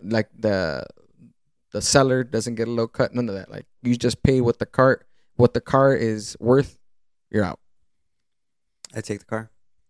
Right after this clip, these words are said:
Speaker 1: I was thinking about it, bro. I was like, "Damn, do I really want another car?" But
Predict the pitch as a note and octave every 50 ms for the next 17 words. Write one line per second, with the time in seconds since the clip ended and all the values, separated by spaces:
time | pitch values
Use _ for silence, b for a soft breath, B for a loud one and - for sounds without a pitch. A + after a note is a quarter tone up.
0 | _ _ _ _ _ _ _ _ - A2 A2+ B2 B2+ - - B2 A#2 - B2+ C3+
1 | B2+ C3+ C#3+ D#3 C#3 A#2+ D#3 E3 F3+ F3+ - _ _ _ _ _ _ _ _ _
2 | _ _ _ _ - A#2 C3 C3 A#2+ A#2 A2 G2+ - A#2+ D3 C#3 A2+ G#2+ G#2 A#2
3 | B2+ C#3+ D#3+ C#3+ A2+ A#2 A#2 A2+ B2+ A#2+ - A2 A2 A2+ A2 - _ _ _ _
4 | _ _ _ _ _ - A2+ G#2+ G#2 G2+ G#2+ G#2 - - G#2+ G#2 A2 A#2+ - _
5 | _ _ _ _ _ _ _ _ _ - B2 A#2 A2 - _